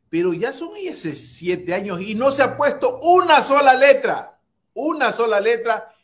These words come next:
en ninguna de-, demanda ante, a-, ante los organismos de control, ante, ante el mismo Estado. Oye, eh, ¿qué es lo que nos está pasando? O sea, solamente nos acordamos cuando <laughs> descargan la-, las aguas. Y de ahí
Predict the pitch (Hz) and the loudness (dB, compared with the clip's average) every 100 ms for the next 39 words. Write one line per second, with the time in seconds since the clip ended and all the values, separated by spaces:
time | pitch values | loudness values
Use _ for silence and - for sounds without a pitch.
0 | _ _ 147 160 170 180 208 208 196 170 | _ _ -12 -12 -12 -12 -4 -2 0 2
1 | 160 143 131 123 139 151 165 196 190 185 | 0 -4 -8 -10 -8 -6 -4 -6 -2 -2
2 | 156 143 143 127 151 147 139 127 90 110 | -2 -4 -6 -10 -14 -12 -10 -12 -12 -14
3 | 104 98 120 123 117 139 131 120 104 - | -14 -14 -16 -18 -20 -20 -18 -16 -18 -20
4 | _ - 131 139 135 135 165 165 151 131 | _ -16 -10 -10 -10 -8 -8 -6 -6 -8
5 | 120 117 113 185 196 175 135 123 127 127 | -10 -12 -6 -2 0 -2 -4 -6 -10 -8
6 | 120 110 - - 120 123 123 143 143 113 | -8 -10 -14 -14 -14 -14 -18 -18 -18 -16
7 | - 131 120 - _ _ _ _ _ _ | -8 -6 -6 -12 _ _ _ _ _ _
8 | _ _ 160 160 - 143 - 269 302 302 | _ _ -14 -14 -14 -18 -14 -8 -6 -4
9 | 180 160 - 247 - - 220 240 123 113 | -6 -6 -6 -4 -4 -2 -4 -4 -6 -8
10 | 151 - _ - 247 254 254 254 240 202 | -10 -10 _ -2 2 2 0 -6 -4 -2
11 | 196 190 185 240 269 262 - 202 175 165 | -2 -4 -2 -2 -2 -6 -6 -6 -2 0
12 | 156 - - _ 147 156 175 202 196 190 | -2 -4 -18 _ -8 -6 0 0 2 -2
13 | 175 151 151 156 135 156 196 302 349 - | -2 -4 -4 -6 -6 -4 -2 -2 -4 -8